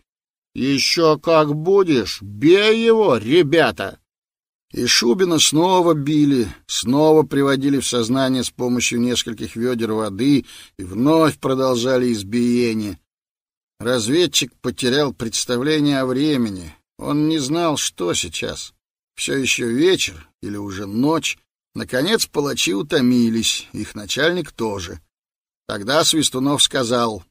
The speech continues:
«Ладно, на сегодня хватит.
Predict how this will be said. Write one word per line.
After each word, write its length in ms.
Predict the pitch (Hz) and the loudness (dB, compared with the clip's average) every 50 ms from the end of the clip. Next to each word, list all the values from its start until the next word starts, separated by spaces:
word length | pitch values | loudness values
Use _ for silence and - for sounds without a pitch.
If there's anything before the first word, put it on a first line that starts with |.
| _ _ _ _ _ | _ _ _ _ _
«Ладно, 640 | - - - 143 151 151 135 113 110 110 92 78 - _ _ _ _ _ _ _ _ _ _ _ _ _ _ _ _ - | -12 -6 -2 0 0 0 0 -2 -4 -6 -8 -10 -16 _ _ _ _ _ _ _ _ _ _ _ _ _ _ _ _ -8
на 160 | 120 131 135 | -6 -2 -2
сегодня 500 | - - 143 151 160 165 156 147 151 139 | 0 0 0 2 2 2 2 2 0 -2
хватит. 600 | - - 156 170 156 117 - - - - - | -2 0 2 2 2 2 0 -6 -8 -10 -18